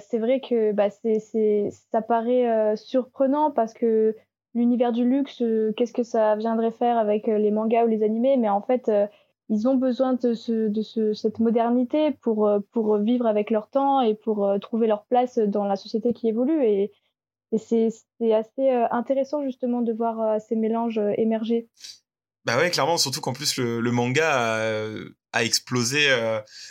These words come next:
Speaker 2: ces dernières années, quoi. Surtout que je le vois, <laughs> Annelise, moi je te suivais avant quand tu parlais de cinéma, et c'est vrai qu'à, à un moment tu t'as, t'as commencé à dire : « Ah, j'aimerais bien regarder des, des animés japonais »,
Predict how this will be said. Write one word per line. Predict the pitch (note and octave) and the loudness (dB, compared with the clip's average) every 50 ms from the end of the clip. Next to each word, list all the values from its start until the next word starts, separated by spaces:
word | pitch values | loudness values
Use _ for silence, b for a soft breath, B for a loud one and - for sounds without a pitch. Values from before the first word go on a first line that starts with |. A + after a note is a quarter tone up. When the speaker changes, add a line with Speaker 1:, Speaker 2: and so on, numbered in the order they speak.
| B B | B B
Speaker 2:
ces | - - A#2+ A2+ | -6 -6 -4 -2
dernières | A#2 A#2 A#2 A#2 A#2 A#2 A#2 B2 | 0 0 0 0 0 -2 0 0
années, | C3+ C3 B2 A2+ | 0 0 0 -2
quoi. | - - C3 A#2+ | -2 -2 -2 -2
Surtout | - A#2+ - C3+ A#2+ | -2 -4 -4 -6 -4
que | - - - - B B B B D#3+ C3 B | -2 -2 -4 -4 B B B B -12 -10 B
je | B2 A2 A#2+ | -8 -4 -2
le | C3 | -2
vois, | A#2+ C3 D3+ D#3+ | 2 2 2 2
<laughs> | C3+ - - E3 - - | 2 0 -2 -4 -4 0
Annelise, | A#2+ B2+ B2+ C3+ D#3+ F3+ E3 | 0 0 0 0 -2 -2 -2
moi | D3 C#3 C3+ | -2 -2 -2
je | C3+ | -2
te | - | 0
suivais | B2+ - - C3+ C#3 C#3 | -2 -2 0 2 2 2
avant | C3+ C3 C#3+ D#3 | 2 2 0 -2
quand | D#3+ C#3 | -2 -4
tu | C3 - - | -4 -4 -4
parlais | - B2 A#2+ B2 | -4 -4 -4 -2
de | B2+ | -2
cinéma, | B2+ - - B2 A#2+ B2 C#3 E3 G3+ B B B B B B B | -2 -2 0 0 2 2 2 2 2 B B B B B B B
et | B B2 | B -6
c'est | B2 - C3+ | -2 0 0
vrai | D3 C#3+ | 0 0
qu'à, | C3 B2+ B2 A#2 A#2 G2+ - - - - - _ - | 0 0 0 0 0 -2 -2 -2 -4 -6 -6 _ -4
à | B2+ A#2 A2+ | -2 0 0
un | A#2+ | 2
moment | B2+ C3 C3+ D3 E3+ F3 | 0 0 0 0 0 0
tu | F3 - - B2 A#2 A2 G2 | -2 -4 -4 -4 -6 -6 -4
t'as, | - B2 A2+ A2 G#2+ G#2+ G#2+ G#2+ | -2 -2 -2 -2 -2 -4 -6 -4
t'as | - A2 | -4 -4
commencé | - B2+ A#2+ B2+ B2+ C#3+ | -4 -2 -4 -2 -2 -2
à | C3+ | -2
dire : « | C#3 C#3 E3 | 0 -2 -2
Ah, | G3+ | -2
j'aimerais | G3+ - D3 C3 A#2+ | -4 -4 -4 -4 -4
bien | D3+ | -4
regarder | F3 E3 D#3+ D#3+ E3 E3+ F3 E3 | -4 -4 -4 -2 -2 -2 -4 -2
des, | C#3+ C3 B2 B2 | -2 -2 -4 -4
des | A#2+ - B2 C#3 | -4 -6 -4 -4
animés | C3+ D3 D3+ D3+ D#3+ E3 | -4 -4 -2 0 0 0
japonais », | - D3 C3 C3 C#3 C3+ C#3 D#3 F#3+ A3+ | 2 0 0 0 0 0 2 2 0 0